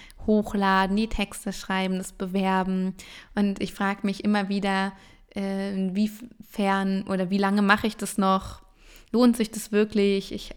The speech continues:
hader da, tatsächlich ist der Podcast eines der Projekte, um mal ganz offen zu sprechen, mit denen ich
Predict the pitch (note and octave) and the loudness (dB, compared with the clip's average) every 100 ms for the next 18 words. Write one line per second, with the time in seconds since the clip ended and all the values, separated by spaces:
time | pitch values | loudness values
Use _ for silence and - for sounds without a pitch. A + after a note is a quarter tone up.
0 | - G3+ G3+ G3+ F#3+ F#3+ F#3+ F#3 G#3+ G3+ | -12 -2 0 2 2 2 0 -2 -4 -4
1 | G3 G#3 G3+ - - - G#3 G3+ A3+ G#3+ | -4 -4 -6 -6 -12 -8 -4 -4 -4 -4
2 | G#3+ G3 - G3 G3+ G3 G3 G3 G3 G3+ | -4 -4 -4 -4 -2 -4 -4 -2 -2 -4
3 | - G3+ G3 F#3+ F#3+ G3 G3 G3 - G#3 | -2 -2 0 -2 -2 -2 -4 -4 -2 -2
4 | G3+ F#3+ G3 - G3 G3 F#3+ F3+ G3+ G3 | -2 -4 -4 -2 -4 -2 -4 -2 -2 -2
5 | G3 G3 | -2 -4